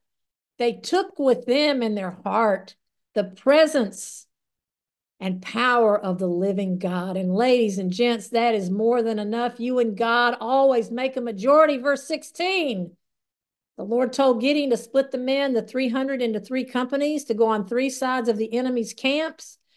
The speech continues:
And what they did take were ram's horns, pitchers, and torches.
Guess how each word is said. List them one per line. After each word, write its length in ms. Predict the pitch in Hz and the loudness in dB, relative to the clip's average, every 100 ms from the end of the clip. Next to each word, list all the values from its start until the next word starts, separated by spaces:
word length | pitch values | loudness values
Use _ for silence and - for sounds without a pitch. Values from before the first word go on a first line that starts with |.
| _ _ | _ _
And 140 | 208 | -4
what 220 | 233 247 247 | 0 0 0
they 100 | 220 | -2
did 280 | 196 320 | 0 -2
take 340 | 320 320 311 311 | 2 2 2 0
were 160 | 202 | -4
ram's 420 | 180 208 277 339 330 | -2 -2 -2 -4 -4
horns, 480 | 320 302 302 294 - _ _ | -2 -2 -4 -6 -12 _ _
pitchers, 540 | - 330 330 311 302 285 | -2 -2 0 -2 -2 -4
and 220 | 220 196 | -8 -8
torches. 720 | - 269 233 170 131 - - | 0 0 0 -4 -14 -18 -20